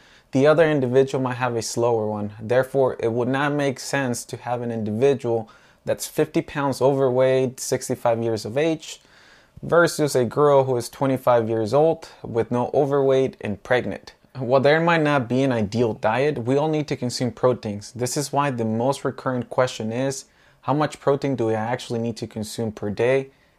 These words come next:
and what kind of protein? On average, the most common answer has been one gram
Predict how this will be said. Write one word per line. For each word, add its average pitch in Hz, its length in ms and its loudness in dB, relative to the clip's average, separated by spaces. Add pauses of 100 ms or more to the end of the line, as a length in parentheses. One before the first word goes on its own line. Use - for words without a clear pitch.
and 110 140 -4
what 120 180 2
kind 120 180 -2
of 110 100 -4
protein? 104 540 -2 (380)
On 120 140 -2
average, 143 460 0
the 120 100 -2
most 127 340 0
common 131 340 -2
answer 123 400 -4
has 104 220 -4
been 113 440 -4
one 117 260 0
gram 120 440 -4